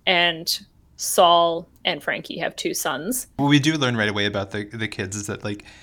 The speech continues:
Speaker 2: there's something that went on between Coyote and Mallory, and, like,
Speaker 1: Yes.
Speaker 2: that ends up being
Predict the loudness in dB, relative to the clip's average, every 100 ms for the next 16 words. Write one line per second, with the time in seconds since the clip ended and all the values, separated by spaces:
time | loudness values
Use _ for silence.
0 | -20 -20 -20 _ -8 0 0 2 2 2
1 | 0 0 -2 -2 -4 -4 -4 -6 -6 -6
2 | 0 0 0 -2 -4 -4 -6 -6 -8 -10
3 | -10 -10 -10 -10 -8 -8 -8 -4 2 2
4 | 2 -2 -2 -4 -4 -4